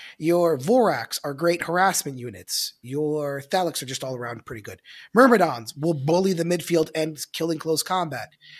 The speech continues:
Your tanks are great for anti-tank. Like, it, it's almost like you're f-, yeah, like, okay,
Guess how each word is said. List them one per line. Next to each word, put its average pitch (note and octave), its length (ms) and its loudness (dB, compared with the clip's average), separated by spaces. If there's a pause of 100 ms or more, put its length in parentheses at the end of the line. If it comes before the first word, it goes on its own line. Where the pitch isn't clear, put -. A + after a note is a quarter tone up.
(100)
Your E3 160 0
tanks A3 420 -2
are C#3+ 60 -6
great C#3+ 260 -6
for D#3 180 -10
anti-tank. D3 600 -6 (300)
Like, E3+ 200 -2
it, E3+ 180 -8 (1000)
it's D#3 180 -4
almost D4 460 2
like G3 260 -2
you're F3 100 -6
f-, - 480 -18
yeah, G3+ 180 -6 (360)
like, E3+ 260 -6
okay, B2 140 -12